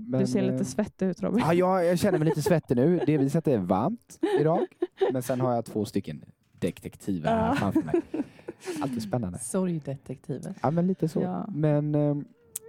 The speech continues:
Speaker 1: hörni. Jag vaknar upp en dag och så kände jag att, eh, jag kan prata.
Speaker 2: Mm.
Speaker 1: Och, eh, jag är lite charmig.
Speaker 2: Mm.
Speaker 1: Så varför inte testa på att sälja yrket? Så jag började med det.
Speaker 2: Mm.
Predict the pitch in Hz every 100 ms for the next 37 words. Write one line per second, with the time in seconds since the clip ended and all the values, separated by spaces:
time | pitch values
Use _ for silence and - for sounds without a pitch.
0 | - 160 185 98 69 - - _ _ _
1 | _ _ _ _ _ _ _ _ _ _
2 | 156 185 190 180 131 107 92 110 202 _
3 | 220 120 117 123 107 90 67 87 - _
4 | - 87 82 80 - 147 175 165 156 -
5 | 170 175 _ _ _ 208 208 247 - _
6 | _ - - _ - 113 110 107 107 107
7 | 104 104 104 123 123 101 131 _ _ _
8 | _ _ - - 180 160 151 165 180 151
9 | 156 147 147 135 - 156 131 95 101 -
10 | 175 - - _ _ _ _ _ _ _
11 | _ _ _ _ - 87 90 98 87 101
12 | 214 - - 190 214